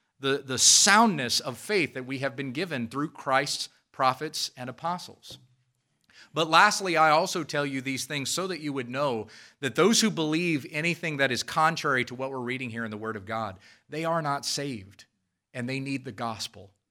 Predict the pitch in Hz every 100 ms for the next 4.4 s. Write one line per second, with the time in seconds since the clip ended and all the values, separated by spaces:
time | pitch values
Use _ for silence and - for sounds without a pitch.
0 | _ _ _ - 151 160 151 160 165 160
1 | - - 147 139 127 - - 139 101 92
2 | - - _ - 202 240 208 160 151 185
3 | 190 180 160 156 151 - 165 160 - 165
4 | 160 151 175 147